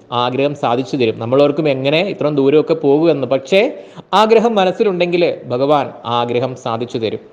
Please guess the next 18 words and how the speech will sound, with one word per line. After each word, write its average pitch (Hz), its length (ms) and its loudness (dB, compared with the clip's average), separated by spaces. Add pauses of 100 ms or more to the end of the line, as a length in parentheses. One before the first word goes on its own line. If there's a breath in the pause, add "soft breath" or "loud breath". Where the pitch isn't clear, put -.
(920 loud breath)
അപ്പൊ - 160 0
ആ 170 140 2
കുട്ടിക്ക് 202 460 0
ഭഗവാൻ 170 420 0
ഉണ്ടാക്കി 180 340 0
കൊടുത്ത 180 340 0 (300)
വിശ്വാസമാണ്, 170 920 2 (160)
അടുപ്പമാണ് 147 840 0 (600)
നമ്മളിവിടെ 135 640 2
ദൃഢമായി 131 460 2 (100)
കാണുന്നത്. 110 480 -6 (680)
അങ്ങനെ 135 380 0
ആ 127 60 -6
കുട്ടിക്ക് 127 360 0
ജോലി 127 280 0
ചെയ്-, 131 300 0 (400)
ലഭിച്ചതിന് 135 460 -2
ശേഷം 127 460 -2